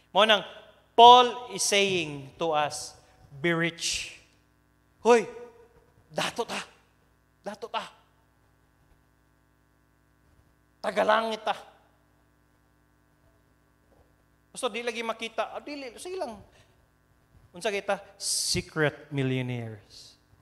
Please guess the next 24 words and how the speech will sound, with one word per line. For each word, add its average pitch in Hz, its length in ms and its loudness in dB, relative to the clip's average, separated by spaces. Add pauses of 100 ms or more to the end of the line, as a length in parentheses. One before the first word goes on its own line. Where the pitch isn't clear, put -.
(1120)
Usag-usa 170 480 -2
sa 165 160 -6
toa, 147 320 -6 (240)
natay 151 400 -4
mansion 139 640 -8
sa 120 160 -12
langit. 123 320 -12 (400)
Pwede 311 160 -6
sad, 262 240 0
imong 208 160 -8
doolon 220 320 2
ang 214 240 -8 (240)
emilyonaryo, 196 720 -6
"Uy, 165 80 -8
na 156 160 -6
ako'y 156 160 -12
mansion 156 240 -12
sa 147 160 -6
langit." 143 320 -8
Pwede, 165 240 -8
iprinda 139 320 -10
to 123 160 -12
na 127 80 -12
ako. 135 240 -14